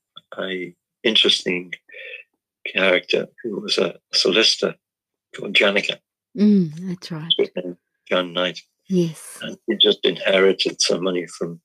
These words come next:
Speaker 1: parents who died. And so he donated that money, and we went across and bought three houses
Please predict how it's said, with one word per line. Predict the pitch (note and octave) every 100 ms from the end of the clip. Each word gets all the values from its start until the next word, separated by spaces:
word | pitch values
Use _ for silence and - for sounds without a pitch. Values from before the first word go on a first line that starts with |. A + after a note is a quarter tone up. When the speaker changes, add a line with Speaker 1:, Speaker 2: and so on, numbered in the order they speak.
| _ _ _ _
Speaker 1:
parents | - F#2+ F2 -
who | F2+
died. | - - E2+ - _ _ _ _ _ - - - _ _ _ _ _ _ _ -
And | F2+
so | - A2
he | G#2 G2 _ _
donated | A#2+ A2 B2+ B2+ - F3
that | - -
money, | G#2 G#2 F#2+ F#2 _ _ _ _ _ _ _ _ -
and | F2+
we |
went | F2+ F#2+ F#2
across | F#2+ - - E2+ -
and | F2+ E2+
bought | F#2+ F2+ - - _ _ _ _ - - _ _ -
three | A2+ C3+
houses | F2+ D#2+ - F2+ -